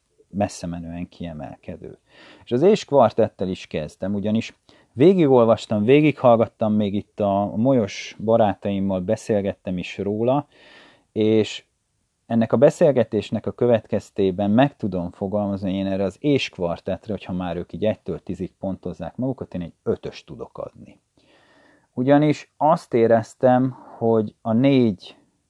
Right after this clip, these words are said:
kritikus szereti ezt a kötetet, oda van érte, vannak tippjei, hogy miért, de alapvetően tanácstalanoknak tűntek. Mondtak dolgokat, de nagyon úgy éreztem, hogy egy kicsit ez a,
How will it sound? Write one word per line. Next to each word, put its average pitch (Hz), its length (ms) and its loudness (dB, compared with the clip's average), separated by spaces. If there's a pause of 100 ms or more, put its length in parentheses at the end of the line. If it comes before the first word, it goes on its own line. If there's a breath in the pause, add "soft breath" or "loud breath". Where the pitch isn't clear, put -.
kritikus 156 840 -6 (100)
szereti 87 520 -2
ezt - 240 -14
a - 40 -18
kötetet, - 800 -4 (140)
oda 101 320 0
van 101 200 0
érte, 123 640 0 (480 soft breath)
vannak 139 580 4
tippjei, 110 500 0
hogy 85 240 -6
miért, 127 640 0 (480 soft breath)
de 120 460 2 (380)
alapvetően 90 760 2
tanácstalanoknak - 1160 -10
tűntek. - 380 -10
Mondtak 185 420 2
dolgokat, 156 760 4
de 131 380 4
nagyon 160 500 2
úgy 127 200 4
éreztem, 120 460 4
hogy 110 120 2
egy 113 160 -4
kicsit - 520 -6 (320)
ez 98 160 -10
a, 104 100 -6